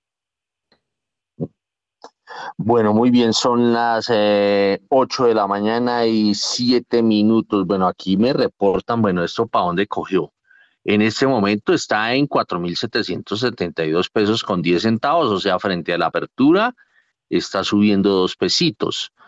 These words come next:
eh, obviamente retrocediendo con relación al cierre de ayer. Em, estamos, esto es el tema de dólar. Y vamos a seguir,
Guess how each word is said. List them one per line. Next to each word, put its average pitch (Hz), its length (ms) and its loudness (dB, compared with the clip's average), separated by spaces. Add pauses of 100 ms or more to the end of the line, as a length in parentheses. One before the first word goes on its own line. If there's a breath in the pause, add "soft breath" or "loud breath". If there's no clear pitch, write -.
(420 soft breath)
eh, 82 520 0
obviamente 92 580 0
retrocediendo 80 840 -2
con 98 180 -4
relación 80 640 -4
al 82 280 -6
cierre 82 460 -2
de 82 220 0
ayer. 78 360 -8 (920 soft breath)
Em, 107 1120 0 (400)
estamos, 101 440 -2
esto 113 260 0
es - 220 -4 (240)
el 82 300 -4
tema 101 400 -2
de - 200 -2
dólar. - 340 -8 (480)
Y 110 120 4
vamos 107 320 2
a 170 100 0
seguir, 113 560 0